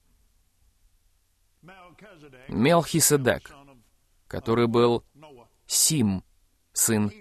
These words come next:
Ноя, благословил его и сказал: «Благословен Авраам от Бога Всевышнего,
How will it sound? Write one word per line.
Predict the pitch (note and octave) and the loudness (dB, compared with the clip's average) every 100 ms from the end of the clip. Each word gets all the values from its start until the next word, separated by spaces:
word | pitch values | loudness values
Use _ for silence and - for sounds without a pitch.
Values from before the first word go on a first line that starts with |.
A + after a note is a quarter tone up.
| D3 | -8
Ноя, | G#2 C#3+ C3+ G2 D2+ C#2 - - - _ _ _ - | 0 2 2 0 -4 -12 -18 -20 -20 _ _ _ -12
благословил | F#2+ A#2 D#3 E3+ F3 - F3+ F3+ G3+ A3+ | -2 2 4 4 4 2 4 4 4 4
его | E3 C3 C#3+ D3+ E3 - | 2 2 4 4 4 0
и | D3+ | 0
сказал: | - D#3+ D#3 D#3 A2+ D#2+ - - - - - - - | 2 2 2 2 0 -2 -10 -20 -20 -20 -20 -20 -10
«Благословен | G#2+ A2 C#3+ D#3+ E3+ - E3+ E3 G3 F#3 - | -2 2 4 4 2 2 2 4 2 2 2
Авраам | C3 B2+ B2 D#3 E3+ E3+ - _ _ - | 4 4 6 6 6 4 -4 _ _ 2
от | F3+ C#3 | 4 4
Бога | C3 E3+ F3+ F3 | 4 6 6 4
Всевышнего, | - F3+ D3+ B2+ B2 G2+ E2+ | 2 2 2 2 0 -2 -4